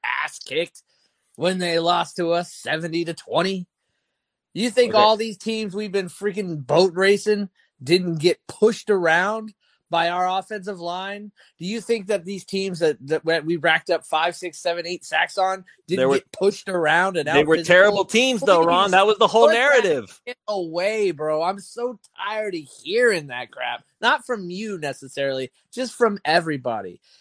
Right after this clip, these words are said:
Speaker 1: When you get your butt kicked, you get out physical in football. Period. End of story. When
Speaker 2: We
Speaker 1: you
Speaker 2: outran
Speaker 1: boat
Speaker 2: the
Speaker 1: race somebody,
Speaker 2: Broncos.
Speaker 1: you out, you out physical that team. This is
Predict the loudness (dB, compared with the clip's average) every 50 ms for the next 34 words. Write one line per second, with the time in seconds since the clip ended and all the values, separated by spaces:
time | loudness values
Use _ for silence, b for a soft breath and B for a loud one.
0 | _ _ -4 -4 -2 0 2 2 2 2 2 2 -2 -2 -2 -4 -4 -4 -4 -2
1 | 2 2 4 4 2 0 -4 -4 -2 -2 -2 -4 _ -18 -20 _ _ _ _ _
2 | _ -8 -2 0 2 2 2 0 2 4 4 4 4 4 4 2 2 0 -4 -4
3 | -4 -4 -4 -4 -10 -8 -6 -6 -6 -6 -6 -8 -8 -8 -8 -8 -8 -4 -4 -4
4 | -4 -2 -4 -4 -4 -4 -8 -14 _ _ _ _ _ _ _ _ _ -8 -2 0
5 | 2 2 2 2 2 2 2 2 2 0 2 0 0 4 4 2 2 2 -2 -2
6 | 0 2 2 2 2 2 0 -2 -4 B B B B B -4 -2 0 0 2 4
7 | 4 4 4 2 4 6 6 6 6 4 2 0 0 2 2 0 0 0 2 2
8 | 4 4 4 2 -2 -6 _ _ _ _ _ _ _ _ -12 -8 -4 -2 -2 0
9 | -2 -2 0 2 4 4 4 2 -2 -10 -20 -20 -18 -16 -14 -10 -8 -6 -6 -6
10 | -8 -8 -8 -6 -4 -4 -4 -6 -8 -12 _ -4 -4 -4 -4 -10 -16 -12 -10 -10
11 | -10 -6 -2 -2 -2 -2 -2 _ -18 -16 -14 -12 -10 -10 -12 -12 -10 -10 -10 -10
12 | -10 -6 -4 -2 -2 -2